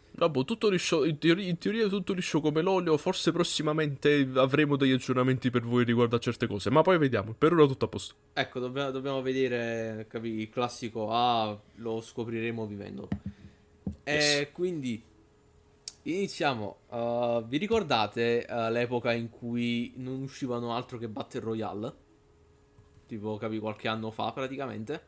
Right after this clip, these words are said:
Speaker 1: Intendi il presente? Ah no, ok.
Speaker 2: No, più o meno, adesso l'hype delle Battle Royale, uh, sta scemando. Effettivamente non ne sta uscendo letteralmente, capi,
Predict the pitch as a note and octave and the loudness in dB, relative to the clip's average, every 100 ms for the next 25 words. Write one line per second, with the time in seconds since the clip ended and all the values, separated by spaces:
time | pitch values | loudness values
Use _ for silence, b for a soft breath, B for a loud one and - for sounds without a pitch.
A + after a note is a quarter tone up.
0 | _ _ - A#2 A2 G#2 G#2 - G#2 G2+ | _ _ -4 0 2 2 2 2 4 4
1 | - - - A#2+ G2+ - - - _ _ | 4 0 -2 0 0 -2 -10 -12 _ _
2 | _ B B E3 G3 G#3 G#3 A3+ D#3 D#3 | _ B B -8 -2 0 0 0 0 0
3 | C3+ D3+ - D3 C3+ D#3 D#3 C3 B2 A#2+ | 0 -2 -2 2 2 2 0 0 0 -2
4 | C3+ D3 B2+ A#2+ A#2+ A#2 A2+ A2 G#2+ G#2 | -2 -4 -2 0 2 2 0 -4 -4 -6
5 | G#2 - A2 - A2+ A2 G2+ G2+ G#2+ - | -8 -8 -8 -4 -4 -2 -4 -4 -8 -8
6 | A2+ B2+ B2+ A#2+ A2+ A#2+ B2+ - A#2 A2+ | -8 -4 -4 -4 -8 -8 -10 -6 -8 -6
7 | A#2 A2+ A2 A2 A2+ A#2+ A2+ A2+ A2+ G#2+ | -6 -4 -4 -6 -4 -4 -4 -4 -6 -6
8 | A2 G#2+ A2 G#2+ | -6 -6 -6 -8